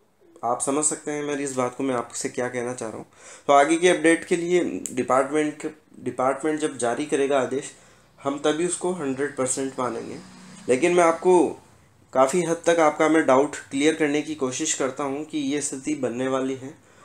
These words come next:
और लगभग वो स्थिति बनती भी है। और इसी के साथ हैकरों समेत सत्ताईस अभ्यर्थियाँ, अभ्य-, परीक्षार्थियों को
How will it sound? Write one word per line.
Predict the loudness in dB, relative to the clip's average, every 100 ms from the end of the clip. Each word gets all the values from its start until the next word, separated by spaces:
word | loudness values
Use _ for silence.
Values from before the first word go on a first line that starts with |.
| _
और | 2
लगभग | 4 4 2 2
वो | 2 2 2
स्थिति | 0 -4 0
बनती | 2 2 2 2
भी | 2
है। | -4 -10 -14 _ -20 -20 -20 -20 -20 -16 -2
और | 0 0
इसी | -4 -2
के | -2
साथ | 2 2 2 -8 -20 -20 -20 -20 -20 -20 -20 -20 0
हैकरों | 0 4 4 4
समेत | 4 4 4 2
सत्ताईस | -4 -8 -6 2 2 2
अभ्यर्थियाँ, | -2 -2 0 -2 -2 -6 -8
अभ्य-, | -8 -4 -4
परीक्षार्थियों | -4 -4 -4 0 0 0 0 -2
को | 0 -2 -2